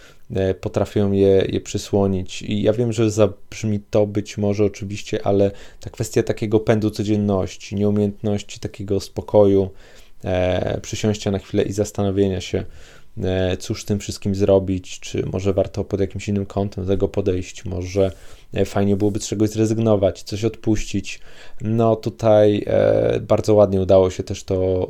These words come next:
złapać w innych ludziach, wybrzmiewa to w tej treści.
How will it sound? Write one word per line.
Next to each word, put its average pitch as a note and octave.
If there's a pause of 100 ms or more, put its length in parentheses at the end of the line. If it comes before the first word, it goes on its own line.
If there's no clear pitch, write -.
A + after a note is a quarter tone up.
złapać G2 (120)
w F#2
innych F#2+
ludziach, F#2
wybrzmiewa G#2
to F#2
w -
tej G2
treści. F#2+